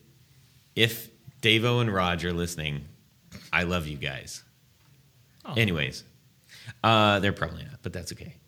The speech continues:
Speaker 1: Uh, oh, also, real quick, big shout out. Uh, we, we sent, uh, we sent something over to, um, Mark Maron,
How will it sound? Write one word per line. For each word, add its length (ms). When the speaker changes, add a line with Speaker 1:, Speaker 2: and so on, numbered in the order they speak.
Speaker 1:
Uh, 280
oh, 180
also, 580
real 220
quick, 500
big 200
shout 280
out. 300
Uh, 340
we, 220
we 140
sent, 340
uh, 300
we 80
sent 200
something 240
over 220
to, 460
um, 400
Mark 260
Maron, 480